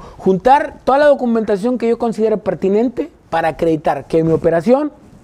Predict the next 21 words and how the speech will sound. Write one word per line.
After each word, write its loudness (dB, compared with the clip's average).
o 0
las -2
que -4
yo 4
hago 2
son -2
reales, -2
son -8
verdaderas, -6
tienen 2
sustancia -8
económica -2
y -4
tienen -2
sustancia -6
material. -14
Es -6
decir, -4
sí -2
se 0
hicieron 0